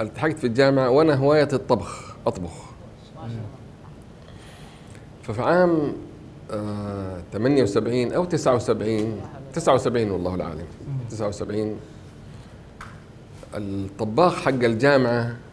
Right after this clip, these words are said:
Speaker 1: اعتذر أو إنه بعد ما طلعوا الشباب والجوالة والمخيم و-، طبعًا كنا نطلع في الجوالة، مم، مش أقل من سبعين، ثمانين، تسعين، إضافة للضيوف حقون الجامعة مع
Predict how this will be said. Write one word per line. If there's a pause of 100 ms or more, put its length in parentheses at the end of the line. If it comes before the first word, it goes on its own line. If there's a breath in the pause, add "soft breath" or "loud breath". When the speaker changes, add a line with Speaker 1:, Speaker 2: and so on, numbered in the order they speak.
(640)
Speaker 1:
اعتذر
أو
إنه
بعد
ما
طلعوا
الشباب
والجوالة
والمخيم
و-، (400)
طبعًا
كنا
نطلع
في
الجوالة، (800 loud breath)
مم،
مش
أقل
من
سبعين،
ثمانين،
تسعين،
إضافة
للضيوف
حقون
الجامعة
مع